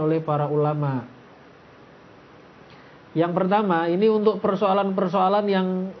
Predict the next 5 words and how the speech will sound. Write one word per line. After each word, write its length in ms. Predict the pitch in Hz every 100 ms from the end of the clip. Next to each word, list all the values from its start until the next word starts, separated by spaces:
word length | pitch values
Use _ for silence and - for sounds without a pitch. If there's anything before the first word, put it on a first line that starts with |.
| - -
sama 320 | 202 190 202 190
sekali 400 | 208 202 196 196
baru, 480 | 151 127 120 123 120 147 - - - - - - - - - - - - 160
itu 480 | 156 196 208 208 185 - - - - - -
dengan 560 | 156 147 156 175 185